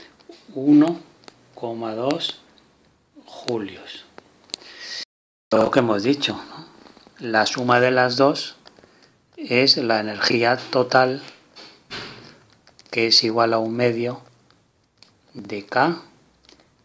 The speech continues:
por A al cuadrado. Entonces tendremos que la A es igual a dos veces la energía total dividido entre K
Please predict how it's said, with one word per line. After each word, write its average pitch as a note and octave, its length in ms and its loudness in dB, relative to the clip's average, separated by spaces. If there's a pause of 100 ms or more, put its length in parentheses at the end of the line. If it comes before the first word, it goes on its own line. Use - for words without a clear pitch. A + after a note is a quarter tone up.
(220)
por G#2+ 220 -2
A A2 100 6
al G#2+ 140 0
cuadrado. - 580 -6 (1200)
Entonces G#2+ 360 -6
tendremos G#2+ 540 -2
que - 260 -10
la A2 340 0
A C3 140 -4 (960)
es B2 380 2
igual G2 380 -10 (680)
a A2+ 360 -2
dos A#2+ 400 2
veces - 640 -4 (540)
la G#2+ 300 -4
energía A#2+ 640 -2
total C#3 580 2 (1400)
dividido A2 640 -4
entre A#2+ 380 -2
K C3 320 2